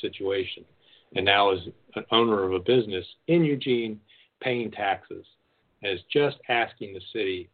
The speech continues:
to help with the lawless aspect of what's going on in Eugene. Not focused on, on homeless people, because there's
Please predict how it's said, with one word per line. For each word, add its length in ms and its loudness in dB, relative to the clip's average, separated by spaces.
to 80 -6
help 320 0
with 140 -14
the 220 -4
lawless 460 2
aspect 640 -6
of 80 -16
what's 200 -8
going 280 -6
on 320 -4
in 240 -4
Eugene. 520 -2
Not 480 0
focused 420 -4
on, 280 -6
on 340 -4
homeless 400 -2
people, 300 -6
because 420 2
there's 180 4